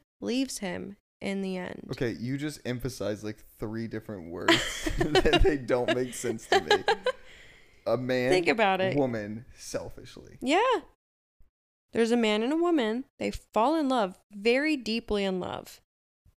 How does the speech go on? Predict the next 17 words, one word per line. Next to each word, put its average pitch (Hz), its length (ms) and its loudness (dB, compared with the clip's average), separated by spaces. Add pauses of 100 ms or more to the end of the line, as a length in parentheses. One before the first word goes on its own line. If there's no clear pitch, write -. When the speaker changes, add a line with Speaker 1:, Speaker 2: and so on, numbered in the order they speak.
(200)
Speaker 2:
And 120 140 2
then 117 100 0
she 117 260 -4
just 117 100 0
Speaker 1:
Like, 214 220 2
the 254 100 6
Speaker 2:
leaves? - 100 0
Speaker 1:
realest 311 500 4
love 233 280 4
that 214 140 0
you 214 120 -2
think 208 240 -4
anybody 202 460 -2
could - 160 -8
find 196 320 0
in 180 160 -2
life. - 460 -6